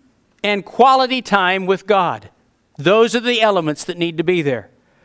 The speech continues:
Physical rest, really resting, embracing your weariness. Relationship with loved ones. It's a time to talk together and just spend some quality time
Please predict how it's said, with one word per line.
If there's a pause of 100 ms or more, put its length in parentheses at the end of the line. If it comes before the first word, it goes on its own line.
(120)
Physical
rest, (120)
really
resting, (420)
embracing
your
weariness. (840)
Relationship
with
loved
ones. (300)
It's
a
time
to
talk
together (640)
and
just
spend
some
quality
time